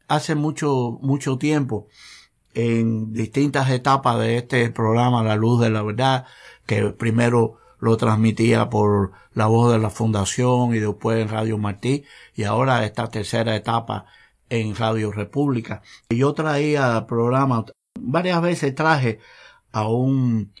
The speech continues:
amigo mío que era psicólogo y era un individuo, un motivador,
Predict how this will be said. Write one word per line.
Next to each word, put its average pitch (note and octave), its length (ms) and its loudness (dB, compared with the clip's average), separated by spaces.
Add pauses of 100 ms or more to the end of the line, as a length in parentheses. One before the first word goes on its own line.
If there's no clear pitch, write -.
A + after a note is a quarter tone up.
(280)
amigo D3+ 400 2
mío C3+ 340 4
que B2 160 -6
era A2 260 -2
psicólogo C3 960 0 (320)
y B2 260 2
era B2 380 2 (440)
un C3+ 240 2
individuo, B2 680 0 (340)
un C#3+ 260 2
motivador, A2 840 0